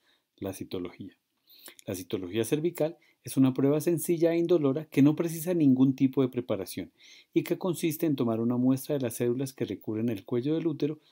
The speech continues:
mediante una pequeña espátula o un cepillo y posteriormente son analizadas con el microscopio. La prueba de V P H está basada en la detección del virus. Esta prueba no solo nos informa si hay infección o no,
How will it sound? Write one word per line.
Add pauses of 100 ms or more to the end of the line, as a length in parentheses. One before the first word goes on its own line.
(220)
mediante
una
pequeña
espátula
o
un
cepillo (400)
y
posteriormente
son
analizadas
con
el
microscopio. (840)
La
prueba
de
V
P
H
está
basada
en
la
detección
del
virus. (340)
Esta
prueba
no
solo
nos
informa
si
hay
infección
o
no,